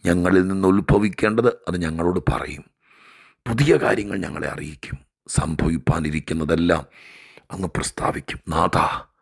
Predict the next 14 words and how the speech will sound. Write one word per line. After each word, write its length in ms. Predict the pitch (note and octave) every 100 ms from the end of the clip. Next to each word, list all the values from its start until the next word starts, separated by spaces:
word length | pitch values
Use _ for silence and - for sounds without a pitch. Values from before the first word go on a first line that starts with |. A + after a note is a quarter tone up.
| _ _ _ _ _ _ _ _ -
ഞങ്ങൾ 260 | F2+ F#2
വിധേയപ്പെടുന്നു, 760 | D#2+ D2 - E2 - - - - - _ _
വിനീതരാകുന്നു, 1080 | - F#2 F#2 G2+ G#3 - - - C4+ C4+ - _ _ -
വീണ്ടും 440 | G#2+ C#3 B2+ C3 A2+
വീണ്ടും 400 | A2+ A2 F#2+ - - _ _ _ _ _ -
ഇത് 160 | F2+ F#2
സജീവമാകാൻ 1000 | - F2 F2+ C#3 D#3+ A#2+ E2 - - - - _ _ _ _
ഞങ്ങളെ 280 | D#2 D#2 D2
തന്നെ 220 | D2 D2
സമർപ്പിക്കുന്നു. 680 | C#2+ D#2 D#2 - E2+ E2+ G2 - _ - - - - - _ -
ഈ 100 | G#2+
ജനത്തോട് 500 | G#2 E2+ D2+ - C2+ C#2+
ദൈവം 280 | - E2 C2+
സംസാരിക്കണം, 760 | - C2+ - - - - -